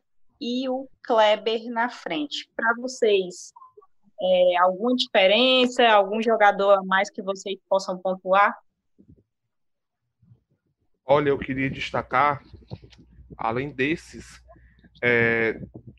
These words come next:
Speaker 2: eu não posso deixar de falar do Klaus, que ele foi muito importante, principalmente no Ceará na Copa do Nordeste. Ele foi o autor do gol da semifinal contra o Fortaleza e colocou o time na final.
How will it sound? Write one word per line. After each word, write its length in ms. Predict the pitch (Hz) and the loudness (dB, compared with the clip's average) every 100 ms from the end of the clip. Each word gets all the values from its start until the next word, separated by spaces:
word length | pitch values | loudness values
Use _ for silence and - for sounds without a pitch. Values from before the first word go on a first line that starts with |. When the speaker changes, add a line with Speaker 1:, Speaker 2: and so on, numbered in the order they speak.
| - | -6
Speaker 2:
eu 100 | 147 | -2
não 100 | 165 | 0
posso 200 | 185 175 | 0 -2
deixar 120 | 180 | -4
de 80 | 175 | -4
falar 180 | 175 151 | 0 -2
do 120 | 147 | -2
Klaus, 440 | 147 120 147 - - _ _ - | -2 -2 -2 -12 -20 _ _ -10
que 100 | 135 | -8
ele 120 | 127 | -6
foi 180 | - 127 | -4 -4
muito 320 | 123 123 156 | -4 -8 -14
importante, 560 | 147 143 - 143 135 | -8 -8 -6 -8 -8
principalmente 460 | - 143 147 143 131 | -10 -10 -8 -10 -10
no 80 | 139 | -8
Ceará 240 | 135 127 | -2 0
na 80 | 123 | -2
Copa 240 | - 123 | -4 -10
do 60 | 139 | -8
Nordeste. 680 | 131 123 110 123 - - - - _ - - _ - | -8 -4 -4 -4 -6 -12 -12 -16 _ -20 -20 _ -6
Ele 300 | 147 175 180 | 0 0 0
foi 160 | - 175 | -2 0
o 40 | |
autor 300 | 160 156 147 | 0 -2 -8
do 100 | 143 | -8
gol 320 | 127 131 139 | -4 0 0
da 120 | 139 | -2
semifinal 680 | 135 139 127 135 123 123 120 | -6 -10 -10 -6 -2 -2 -2
contra 320 | 123 127 143 | -6 -6 -6
o 140 | 127 120 | -8 -10
Fortaleza 1000 | 131 123 120 101 110 127 127 127 117 - - - - - | -14 -6 -6 -4 -4 -4 -4 -4 -6 -8 -18 -18 -20 -20
e 60 | - | -12
colocou 320 | 127 120 135 | -6 -4 -6
o 40 | |
time 240 | 127 131 123 | -10 -14 -8
na 140 | 113 | -8
final. 540 | - - 110 113 127 | -10 -8 -4 -4 -6